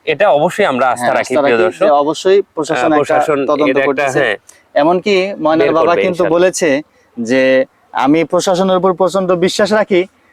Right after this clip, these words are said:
Speaker 2: যে প্রশাসন পরিশ্রম করতেছে, অবশ্যই একটা ভালো একটা ফল পাওয়া যাবে ইনশাআল্লাহ।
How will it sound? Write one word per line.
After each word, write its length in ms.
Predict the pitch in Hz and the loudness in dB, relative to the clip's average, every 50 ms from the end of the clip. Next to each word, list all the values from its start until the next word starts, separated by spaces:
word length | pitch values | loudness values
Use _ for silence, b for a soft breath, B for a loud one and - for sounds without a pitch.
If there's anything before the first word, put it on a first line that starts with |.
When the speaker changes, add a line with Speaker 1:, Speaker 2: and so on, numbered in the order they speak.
| b b | b b
Speaker 2:
যে 180 | - 117 113 135 | -10 -4 -2 -2
প্রশাসন 540 | 135 - 156 156 147 170 160 - 190 190 185 | -2 -2 -2 -2 -2 -2 -2 -2 -2 -2 -2
পরিশ্রম 580 | 165 - 190 196 214 202 - - - 233 233 214 | -2 -2 0 0 0 0 -2 -2 -2 0 0 0
করতেছে, 440 | - 233 214 - - 226 202 - 240 | 0 -2 -2 -2 -4 -6 -2 0 0
অবশ্যই 400 | 240 175 160 151 175 160 - 190 | 0 2 0 0 -2 -2 0 -2
একটা 220 | 170 160 - - 151 | -2 -2 0 -2 -2
ভালো 200 | 120 120 127 135 | 0 0 0 0
একটা 200 | 135 131 - 156 | 0 -2 -2 -4
ফল 200 | 147 - 156 151 151 _ - | -4 -2 -2 -4 -2 _ 0
পাওয়া 180 | 208 214 208 165 | 0 2 2 2
যাবে 160 | 139 131 120 | 0 0 -2
ইনশাআল্লাহ। 400 | 117 110 - 127 113 113 123 135 | -2 -4 -4 -4 -2 -2 -2 -4